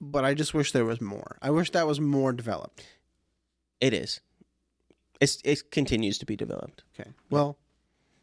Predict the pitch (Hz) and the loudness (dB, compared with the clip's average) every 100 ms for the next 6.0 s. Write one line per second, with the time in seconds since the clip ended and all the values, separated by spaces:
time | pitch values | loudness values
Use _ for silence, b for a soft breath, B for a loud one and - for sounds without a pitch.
0 | - 175 190 240 185 226 226 - 135 101 | -4 0 0 0 2 2 2 0 0 0
1 | 107 - 90 87 110 120 110 - 135 135 | -2 -2 0 2 2 2 2 2 0 -4
2 | - - - - b b b b _ _ | -8 -12 -16 -20 b b b b _ _
3 | _ _ _ 120 127 127 120 113 113 101 | _ _ _ -2 0 2 2 2 0 -2
4 | - 95 90 87 - - _ _ _ 139 | -2 -2 -2 -8 -12 -16 _ _ _ 0
5 | 143 143 147 147 147 143 135 107 87 - | 0 2 2 2 2 2 2 -2 -6 -12